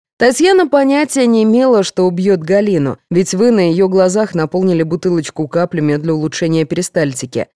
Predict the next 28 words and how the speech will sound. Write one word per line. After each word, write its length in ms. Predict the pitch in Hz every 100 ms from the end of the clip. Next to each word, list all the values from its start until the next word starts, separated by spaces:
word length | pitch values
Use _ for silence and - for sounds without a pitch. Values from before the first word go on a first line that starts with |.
| _ _ _ _
Не 140 | - 240
подумали, 440 | 311 302 381 269
что 220 | 196 -
Таня 300 | 185 240 240
задаст 440 | 175 175 175 202 -
вопрос, 480 | 170 165 160 160 -
зачем 460 | 165 170 185 233
лекарство 520 | 180 143 156 156 156
переливаете, 840 | 151 156 147 151 143 139 135 135 127 _
почему 360 | - 196 247 269
не 120 | 262
даёте 460 | 185 175 208 202 165
в 60 |
оригинальной 560 | 156 180 196 185 185 165
упаковке? 720 | 151 151 131 147 135 - 123 127 _ _ _ _ _ _
Я 140 | 180 254
бы 100 | 233
на 100 | 196
её 240 | 185 208
месте 300 | 226 214 -
поинтересовалась, 1000 | 190 202 196 208 - 220 185 131 110 - _ _
а 140 | 190 190
вы 100 | 240
не 120 | 233
боялись, 440 | 233 247 220 143
что 180 | 139 -
Григорьева 580 | 151 175 165 233 190 170
сообразит, 760 | 170 175 170 190 196 147 127